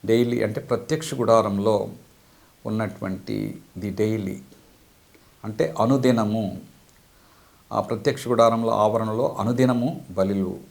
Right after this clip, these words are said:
అర్పించేవాళ్ళు, నిరంతరము అనుదినము బలులు అర్పించేవాళ్ళు. అనుదినము శుద్ధీకరణ జరిగేది గంగాళంలో. ప్రత-, పరిశుద్ధ స్థలంలో అనుదినము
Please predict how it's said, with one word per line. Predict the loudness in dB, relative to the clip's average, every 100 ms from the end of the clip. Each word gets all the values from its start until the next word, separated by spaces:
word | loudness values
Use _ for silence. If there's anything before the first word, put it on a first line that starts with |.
| -10
అర్పించేవాళ్ళు, | -10 -6 -8 -6 -4 -4 -4 -6 -10 -16 _ -10
నిరంతరము | -8 -8 -6 -6 -6 -10 -14 -20 _ _ -10
అనుదినము | -6 -4 -2 -4 -8 -14 -20 _ -6
బలులు | -4 -4
అర్పించేవాళ్ళు. | -6 -8 -10 -8 -6 -6 -8 -10 -14 -20 _ _ _ _ _ _ _ -6
అనుదినము | -2 2 2 2 -2 -4 -10 -12 -8
శుద్ధీకరణ | -6 0 2 4 2 2
జరిగేది | -2 -2 -6 -6 -6 -4
గంగాళంలో. | -4 -2 -2 -4 -6 -6 -8 -20 -20 _ _ _ -20 -8 -4
ప్రత-, | 2 4 4 2 0
పరిశుద్ధ | -2 0 0 2
స్థలంలో | 0 2 0 0 0 4 4 4 -4 -20 -20 _ _ -20 _ 2
అనుదినము | 2 4 4 4 0 -6